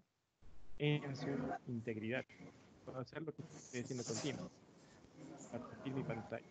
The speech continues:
Entonces, vamos a resumir. Indistintamente de la plataforma que tenga, así sea Facebook,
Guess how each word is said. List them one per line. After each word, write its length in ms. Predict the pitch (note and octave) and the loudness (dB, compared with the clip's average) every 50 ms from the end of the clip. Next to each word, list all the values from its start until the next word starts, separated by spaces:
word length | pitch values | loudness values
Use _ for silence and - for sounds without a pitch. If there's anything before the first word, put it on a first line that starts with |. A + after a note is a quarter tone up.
| - - - - - - - - - - - - - - - - - - - - - - | -18 -18 -18 -18 -20 -20 -12 -8 -6 -6 -6 -6 -8 -12 -12 -12 -10 -10 -10 -10 -10 -6
Entonces, 560 | - G3+ G3+ G3+ - G#3 G3 - - - - - - - - - - - | -4 -2 -2 0 4 2 2 2 0 -8 -12 -12 -8 -4 -2 -2 -2 0
vamos 220 | G#3 A3+ G#3 - | 0 0 0 0
a 40 | G3+ | 0
resumir. 360 | F#3 - - - - C#3+ - - - - - - - - - - - - - - - - - - - - - - | -4 -4 -6 -2 0 0 0 0 -4 -14 -16 -16 -20 -20 -20 -20 -12 -6 -4 -4 -4 -4 -8 -14 -14 -12 -6 -2
Indistintamente 840 | F3 F#3+ G3 G#3+ - - - - - - - A#3 A#3 A3+ G#3+ G#3+ | 0 2 2 2 2 0 -4 -4 -4 -2 -2 0 0 4 8 10
de 60 | G#3+ G#3 | 10 10
la 80 | G#3 | 8
plataforma 480 | F3+ - C#3 - C3+ - - F#3 G#3 F3+ | 4 -8 -8 -8 -8 -8 -8 -6 -6 -6
que 120 | - - - | -6 -4 -2
tenga, 240 | - D3+ A#2+ A2 A2 _ _ - - - | -2 -2 -2 -4 -8 _ _ -12 -6 -4
así 140 | - C#3 - | -2 -2 0
sea 220 | F3+ - A3 G3+ F3 | 6 10 10 10 10
Facebook, 440 | - - G3+ F#3+ E3 - - - | 12 12 12 12 10 8 2 -2